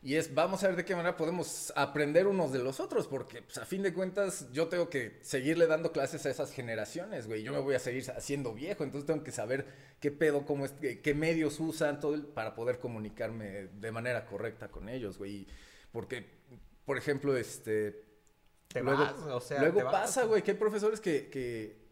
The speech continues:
Speaker 1: o sea, con esto de la, de las clases en línea y la chingada, están muy preocupados de que,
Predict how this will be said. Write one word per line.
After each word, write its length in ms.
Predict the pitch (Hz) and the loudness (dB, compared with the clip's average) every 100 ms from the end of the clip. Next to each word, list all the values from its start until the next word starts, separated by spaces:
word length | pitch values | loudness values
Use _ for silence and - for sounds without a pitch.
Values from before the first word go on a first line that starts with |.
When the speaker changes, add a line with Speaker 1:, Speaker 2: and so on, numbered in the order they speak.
| - | -10
Speaker 1:
o 80 | 123 | -8
sea, 100 | 123 | -8
con 180 | 135 | -6
esto 220 | 147 147 151 | -6 -2 2
de 140 | 139 | 2
la, 560 | 110 104 98 92 78 90 | 2 0 -2 -4 -8 -8
de 160 | 95 | -8
las 260 | 90 80 - | -8 -10 -8
clases 320 | 123 123 135 | -6 -6 -4
en 180 | 131 110 | -4 -4
línea 440 | 120 123 123 113 | -4 -4 -2 -4
y 20 | |
la 140 | 101 95 | -6 -6
chingada, 500 | - 110 110 117 - - - - - | -6 -2 0 -2 -4 -12 -18 -20 -10
están 380 | 113 - 131 160 | -8 -6 -4 0
muy 180 | 160 170 | 2 2
preocupados 760 | 170 165 143 143 139 151 135 | 2 0 0 0 0 2 0
de 120 | 120 110 | -2 -4
que, 800 | 123 113 110 110 107 107 104 | -2 0 0 0 0 0 -4